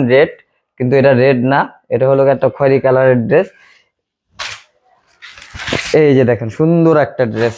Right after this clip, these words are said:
এটা দশটা কালার। কয়টা কালার? দশটা কালার। এই যে কালারগুলো দেখাই দিই, এই যে ক-, দশটা কালার, এই যে কালার,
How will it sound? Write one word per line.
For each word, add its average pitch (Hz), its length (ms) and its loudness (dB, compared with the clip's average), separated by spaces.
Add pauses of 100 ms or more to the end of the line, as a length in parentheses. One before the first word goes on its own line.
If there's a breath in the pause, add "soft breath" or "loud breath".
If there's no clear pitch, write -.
এটা 143 160 -2
দশটা 190 640 2
কালার। 143 320 0
কয়টা 175 260 -2
কালার? 202 280 -2 (340 loud breath)
দশটা 170 420 0
কালার। 131 240 2
এই 196 200 2
যে 196 120 2
কালারগুলো 143 500 0
দেখাই 131 300 -2
দিই, 120 160 -10 (440)
এই 151 280 2 (100)
যে 131 100 0 (220)
ক-, 131 120 -4
দশটা 131 380 -2
কালার, 110 320 -6
এই 131 160 2
যে 147 120 2
কালার, 143 340 2